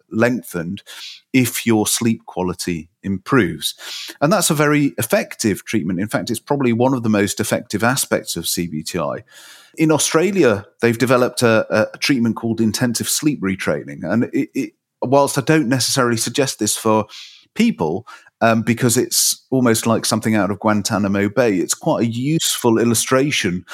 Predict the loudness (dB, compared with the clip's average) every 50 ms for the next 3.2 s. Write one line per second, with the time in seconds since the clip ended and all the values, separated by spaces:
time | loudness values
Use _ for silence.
0 | -16 -16 -12 -4 0 0 2 2 2 0 0 0 0 0 0 2 2 2 2 2
1 | 2 2 2 0 -2 -2 0 0 0 0 0 -2 0 0 0 0 0 -2 -4 -2
2 | -2 -4 -4 0 0 2 2 2 0 -6 -10 -14 _ _ _ _ _ _ -6 -2
3 | 0 0 0